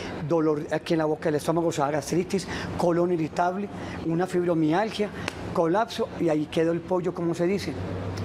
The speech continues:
porque no lo identificamos. ¿Lo puedo manejar? Claro que sí. ¿Cómo? Afrontando, reconociendo quién soy yo,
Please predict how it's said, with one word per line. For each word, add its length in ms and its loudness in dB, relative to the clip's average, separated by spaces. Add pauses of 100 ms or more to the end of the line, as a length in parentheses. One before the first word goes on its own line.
(120)
porque 260 2
no 140 2
lo 100 2
identificamos. 720 0 (400)
¿Lo 80 4
puedo 320 2
manejar? 400 -2 (140)
Claro 240 0
que 100 0
sí. 180 -2 (540)
¿Cómo? 280 0 (280)
Afrontando, 720 0
reconociendo 560 0
quién 200 0
soy 160 0
yo, 200 0